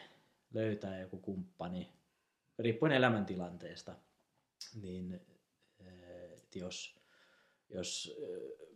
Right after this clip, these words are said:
kokee tarpeen siihen, että täytyy olla joku rinnalla, niin – monesti se, että jos sulla on historia ihmisten,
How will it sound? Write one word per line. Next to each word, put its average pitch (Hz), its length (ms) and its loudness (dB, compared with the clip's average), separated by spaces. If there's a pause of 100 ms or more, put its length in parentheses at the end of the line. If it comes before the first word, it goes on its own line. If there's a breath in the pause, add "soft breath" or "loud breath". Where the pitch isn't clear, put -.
kokee 95 400 0
tarpeen 90 560 -6
siihen, - 360 -10
että - 280 -16 (200)
täytyy 90 340 -8
olla 90 160 -4
joku 90 240 -6
rinnalla, 90 540 -4
niin – 90 440 -4 (960)
monesti 131 560 8
se, 127 240 6
että 117 140 6
jos - 180 0
sulla 110 240 4
on 110 320 2 (720)
historia 98 720 2
ihmisten, 95 720 -4